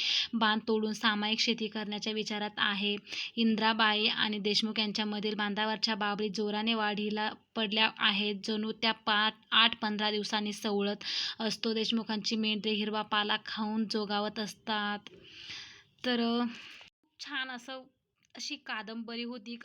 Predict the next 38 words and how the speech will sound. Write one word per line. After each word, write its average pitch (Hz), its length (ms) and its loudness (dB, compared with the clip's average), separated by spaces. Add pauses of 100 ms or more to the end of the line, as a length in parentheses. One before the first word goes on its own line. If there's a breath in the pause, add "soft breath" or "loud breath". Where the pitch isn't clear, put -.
अक्षरशः 285 400 -8
माझ्या 262 220 -6
डोळ्यात 240 320 -6 (120)
पाणी 240 240 -4
आलं. 226 220 -8 (100)
खूप 302 280 -12
छान, 277 320 -6
मस्त 254 340 -16
वाटलं 269 380 -8
मला 233 180 -8
हे 233 120 -10
वाटून, 220 400 -10 (160)
वाचून. 233 340 -10 (460 loud breath)
आणि 247 100 -8 (120)
तुम्हालाही, 262 500 -6
तुम्ही 240 240 -10
जर 233 160 -10
भाग 233 220 -8 (140)
पहिला 226 260 -6
बघितला 226 340 -12
नसेल 226 380 -12
तर 233 120 -10
नक्कीच 226 440 -8
भाग 247 200 -8 (120)
बघा 214 220 -10
आणि 226 320 -8
दुसरा 220 380 -8
पण 233 140 -10
पूर्ण 233 380 -10
बघा. 233 320 -10 (140)
खूप 254 320 -18
छान, 254 160 -6
मनाला 226 320 -8
समाधान 247 500 -8
वाटेल 233 320 -10
असं 233 220 -12
आहे 226 320 -6
हे. 214 220 -8